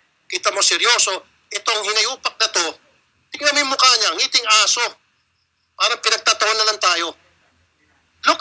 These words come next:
at the face of this stupid policeman. Pasintabi sa mga policeman na nandito,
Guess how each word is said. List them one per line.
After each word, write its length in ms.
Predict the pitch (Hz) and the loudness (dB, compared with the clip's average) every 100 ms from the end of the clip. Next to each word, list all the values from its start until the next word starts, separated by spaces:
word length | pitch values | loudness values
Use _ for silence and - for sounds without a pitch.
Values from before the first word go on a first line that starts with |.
| 247 | -2
at 80 | |
the 80 | - - - | -2 -4 -4
face 240 | 311 - | -2 0
of 80 | 196 | -2
this 320 | 370 330 - - _ _ _ _ _ _ _ _ | -2 -2 -4 -10 _ _ _ _ _ _ _ _
stupid 540 | - - 269 262 - - - _ _ _ _ _ | -2 -2 -4 -6 -8 -8 -20 _ _ _ _ _
policeman. 480 | 359 208 - 139 110 - _ _ _ _ _ _ _ _ _ | -8 -2 -2 -2 -8 -12 _ _ _ _ _ _ _ _ _
Pasintabi 480 | - 190 - 208 208 | -2 0 0 0 2
sa 160 | 196 190 | 0 0
mga 160 | 185 | -4
policeman 320 | 175 190 185 | -2 -2 0
na 160 | 175 170 | -2 -4
nandito, 480 | 151 180 165 139 | -4 -4 -4 -10